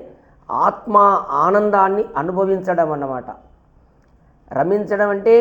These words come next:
ఇప్పుడు మనం చాలా రమ్యంగా ఉంది అంటే అందంగా ఉంది అంటాం కదా, అట్లా లోపలనే తను ఏదైతే పొందాలనో దాన్ని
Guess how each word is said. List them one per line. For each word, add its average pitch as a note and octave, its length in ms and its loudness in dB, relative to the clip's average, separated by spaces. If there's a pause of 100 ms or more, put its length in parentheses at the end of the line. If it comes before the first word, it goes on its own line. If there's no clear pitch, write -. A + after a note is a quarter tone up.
ఇప్పుడు G3 680 0
మనం F3 580 -2 (420)
చాలా G3 220 6
రమ్యంగా A3 560 6
ఉంది G#3+ 260 2
అంటే G3 420 0
అందంగా G#3+ 480 4
ఉంది G3+ 260 0
అంటాం F3 320 -4
కదా, F#3 240 -4 (400)
అట్లా D#3+ 320 -4 (540)
లోపలనే A#3 680 4
తను A3+ 400 2 (160)
ఏదైతే A3+ 540 4
పొందాలనో G#3 720 0
దాన్ని E3+ 400 -4